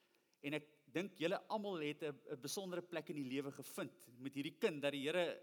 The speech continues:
vir julle kinders gegee het en dat dit interessante goed losmaak. Die een interessante goed van hierdie groepie is, ons kry hulle gewoonlik voor die tyd bymekaar en dan gesels hulle.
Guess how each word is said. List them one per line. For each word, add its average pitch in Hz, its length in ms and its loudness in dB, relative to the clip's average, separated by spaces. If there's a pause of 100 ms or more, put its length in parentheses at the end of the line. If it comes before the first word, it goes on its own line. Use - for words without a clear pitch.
(120)
vir 160 140 -10
julle 147 240 -2
kinders 190 340 -2
gegee 165 320 -4
het 156 140 -4
en 143 100 -8
dat 139 100 -2
dit 160 300 -4 (560)
interessante 185 500 0
goed 180 160 -2
losmaak. 117 500 -2 (240)
Die 185 200 -8
een 330 100 0
interessante 254 580 -4
goed - 180 -8
van 143 160 -6
hierdie 147 220 -2
groepie 175 460 -4
is, - 120 -12
ons 151 200 -12
kry 233 200 0
hulle 240 120 2
gewoonlik 208 460 0
voor 208 160 -4
die 196 80 -12
tyd 190 180 -4
bymekaar 165 560 2
en 135 100 -4
dan 139 60 -4
gesels 185 480 2
hulle. 90 140 -2